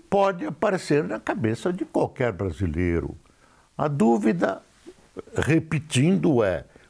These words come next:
várias urnas apareceram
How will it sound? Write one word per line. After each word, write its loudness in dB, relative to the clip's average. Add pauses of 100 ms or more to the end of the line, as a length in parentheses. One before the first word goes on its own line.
(360)
várias 2
urnas 0 (240)
apareceram 0